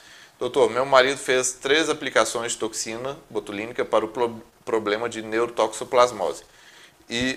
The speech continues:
no entanto, não deu o resultado esperado. Ele tem um problema de mastigação." Não ficou claro pra mim qual que é o problema, porque a neurotoxoplasmose, ela vai gerar lesão, pode ser lesão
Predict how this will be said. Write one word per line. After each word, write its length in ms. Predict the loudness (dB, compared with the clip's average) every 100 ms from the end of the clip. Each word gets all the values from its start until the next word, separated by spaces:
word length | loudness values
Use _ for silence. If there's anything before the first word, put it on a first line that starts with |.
| -4
no 140 | -4 -4
entanto, 400 | 2 2 2 -2
não 180 | -2 0
deu 140 | 2
o 20 |
resultado 400 | 0 0 4 4
esperado. 480 | 4 2 4 4 0
Ele 160 | -6 -6
tem 220 | -6 -6
um 60 |
problema 520 | -4 -2 -2 -2 -4 -10
de 160 | -12 -4
mastigação." 640 | -4 0 0 0 -4 -10 -14 _ _ -20 -20 -20 -20 _ _ _ _ _ _ _ _ -16
Não 260 | -4 -4
ficou 220 | -2 -2
claro 400 | 0 6 8 8
pra 200 | 4 0
mim 260 | 0 -4 -16 0
qual 240 | 2 2
que 280 | 0 -4 0
é 140 | 2
o 160 | 0 -4 -12 _ _ _ -10
problema, 680 | -6 -4 -4 -4 -6 -6 -8 -12 -20 -20 -6
porque 300 | -4 0 4
a 220 | 6 6
neurotoxoplasmose, 1600 | 4 0 -2 -2 -4 -4 -10 -4 -2 -2 -2 0 0 -4 -10 -10 -2
ela 300 | 0 0 0
vai 480 | 2 2 2 -2 -2
gerar 440 | 2 6 6 6
lesão, 560 | 4 -2 -2 -2 -4 -8 -14 -20 -20 _ 0
pode 220 | 0 0
ser 160 | -4
lesão 480 | 0 0 0 -4 -6